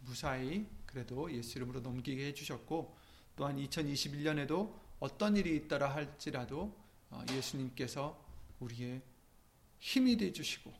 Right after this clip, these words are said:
피난처가 되어주시고, 능력이 되어주시고, 도움이 되어주시고, 어, 우리의 소망이 되어주실 줄 믿습니다.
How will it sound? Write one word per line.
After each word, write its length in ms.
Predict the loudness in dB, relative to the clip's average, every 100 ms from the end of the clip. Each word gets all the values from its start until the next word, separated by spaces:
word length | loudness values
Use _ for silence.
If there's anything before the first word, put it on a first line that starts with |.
| -20 -6
피난처가 720 | 2 4 4 4 2 2 2
되어주시고, 680 | 2 -2 -4 -8 -8 -12 0
능력이 680 | 8 10 10 6 4 2
되어주시고, 580 | 2 2 0 -2 -6 -6
도움이 440 | 2 6 6 4 2
되어주시고, 680 | 0 0 -2 2 0 0 -10 -16 -18 -14 -12
어, 500 | -10 -8 -10 -10 -14 -10
우리의 240 | -6 -6
소망이 540 | -2 2 4 4 2
되어주실 420 | 2 0 -2 -6 -6
줄 140 | -4
믿습니다. 680 | -4 -2 -2 -2 -2 -6